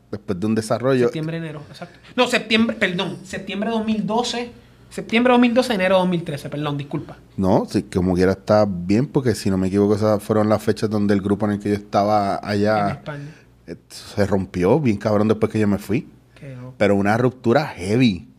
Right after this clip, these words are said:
Speaker 1: heavy de elenco completo fuera, se quedó el director y la mano derecha del director. Y entonces la compañía es otra cosa y los otros muchachos están haciendo otra cosa.
Speaker 2: Wow.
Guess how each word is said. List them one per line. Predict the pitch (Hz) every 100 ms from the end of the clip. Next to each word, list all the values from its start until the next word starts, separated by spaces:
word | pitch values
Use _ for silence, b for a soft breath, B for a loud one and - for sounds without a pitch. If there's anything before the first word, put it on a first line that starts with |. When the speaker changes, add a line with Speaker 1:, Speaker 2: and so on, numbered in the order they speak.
| _
Speaker 1:
heavy | 92 104 135
de | 147 117 98 B B B B _
elenco | 104 104 104 117 - 160 165 -
completo | - 117 - 107 104
fuera, | 131 131 156
se | 151
quedó | 113 104
el | 117
director | 123 107 - - 151
y | 156
la | 104
mano | 95 98
derecha | 98 98 -
del | 98
director. | 92 87 - 85 - _ b b b -
Y | 104
entonces | 92 90 135
la | 143
compañía | 107 90 92 87
es |
otra | 98 107 123
cosa | 143 156
y | 156
los | 101
otros | 92 98
muchachos | 101 113 123
están | 131 135
haciendo | 104 95
otra | 82
cosa. | 151 - - - - - -
Speaker 2:
Wow. | 131